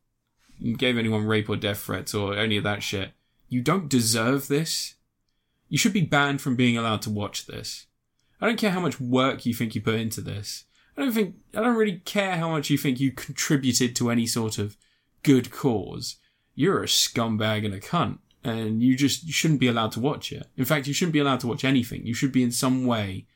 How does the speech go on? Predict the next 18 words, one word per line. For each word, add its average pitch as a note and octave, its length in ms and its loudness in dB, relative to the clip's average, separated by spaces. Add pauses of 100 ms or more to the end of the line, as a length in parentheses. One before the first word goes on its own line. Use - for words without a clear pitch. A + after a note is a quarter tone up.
(260)
punished - 600 -2
for - 180 -10
the A2+ 120 -4
treatment G#2+ 360 -2
of G#2+ 80 -6
women G#2 280 -4
you've, A2+ 280 -8
you've, A#2 400 -6
you've - 300 -8
performed - 500 -8 (420)
in A#2+ 160 0
aid B2+ 300 4
of A2 100 -6
some A2 260 -2
silly, D3 880 2 (320)
shitty C#3 680 4
superhero A#2+ 680 0
movie A2 560 -6